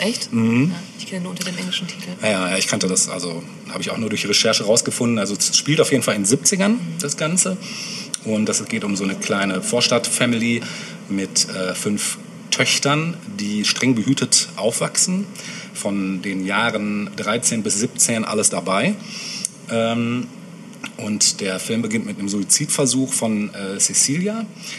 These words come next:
Speaker 2: Cecilia ist die kleinste, dreizehnjährige, äh, die sich versucht, in der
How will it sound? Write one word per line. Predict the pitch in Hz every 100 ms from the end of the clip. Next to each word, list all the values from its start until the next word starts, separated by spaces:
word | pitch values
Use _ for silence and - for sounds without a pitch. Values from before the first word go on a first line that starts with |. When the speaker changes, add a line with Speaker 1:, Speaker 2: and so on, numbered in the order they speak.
| - -
Speaker 2:
Cecilia | 113 - 120 120
ist | - -
die | 95 90
kleinste, | - 123 127 170 196 180 190 -
dreizehnjährige, | 107 123 139 135 135 139 139 151 - - - -
äh, | 110 107
die | 98
sich | 101
versucht, | - 101 107 113
in |
der | 98 95 90